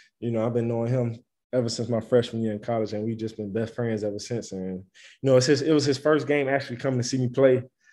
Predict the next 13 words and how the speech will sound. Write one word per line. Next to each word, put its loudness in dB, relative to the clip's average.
So -4
that 0
was 2
super -6
fun. -6
And, -8
you -6
know, -8
riding -2
in -4
a -6
smart -2
car, -2